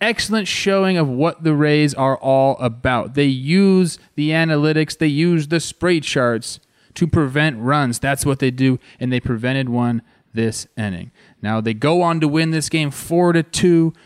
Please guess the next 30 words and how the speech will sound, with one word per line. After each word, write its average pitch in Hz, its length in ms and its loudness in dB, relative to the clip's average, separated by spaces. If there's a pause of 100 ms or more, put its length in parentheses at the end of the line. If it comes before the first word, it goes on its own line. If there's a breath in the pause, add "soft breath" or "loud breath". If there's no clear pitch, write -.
(500 soft breath)
The 135 140 2
Astros 165 480 -2
threaten 175 580 0 (180)
in 262 220 2
the 233 100 4
ninth. 180 500 0 (220 loud breath)
They 160 140 2
would 170 160 4
have 147 80 0
liked 170 240 0
it 151 80 -4
to - 60 -8
be 170 100 0
four 170 320 0
to 156 80 0
three 220 360 0
in 202 80 4
the 143 100 2
ninth 131 340 0 (380 soft breath)
because 165 220 0
they 175 80 4
would 175 140 4
have 170 80 0
had 175 140 0
the 165 60 4
winning 175 280 2
run 180 180 2 (140)
at 160 240 -4
the 151 80 -2
plate. 139 340 -2